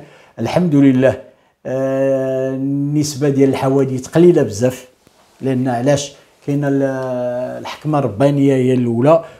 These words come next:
وكاين الأمور اللي كنديرو حنايا. آه، لا المساعدين ديالنا ولا السائقين اللي كيحضيو ما امكن باش ما يكونش عندنا المشكل.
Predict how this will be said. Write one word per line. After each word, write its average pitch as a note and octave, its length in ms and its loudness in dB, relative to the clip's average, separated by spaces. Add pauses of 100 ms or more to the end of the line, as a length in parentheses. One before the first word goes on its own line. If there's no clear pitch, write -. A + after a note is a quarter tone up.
(220)
وكاين A3+ 420 -6
الأمور G3+ 720 0
اللي F3 160 0
كنديرو C#3 460 2
حنايا. A#2 400 0 (600)
آه، B2+ 220 -2
لا C3+ 360 4
المساعدين B2 1040 -2
ديالنا A#2 420 0
ولا C3 200 0
السائقين B2 840 0 (460)
اللي C#4+ 120 -4
كيحضيو E3+ 460 4
ما E3+ 200 2
امكن C#3+ 240 -2
باش F#3+ 260 -2
ما F3 120 2
يكونش D#3+ 340 -2
عندنا C3+ 220 0
المشكل. A#2+ 440 -4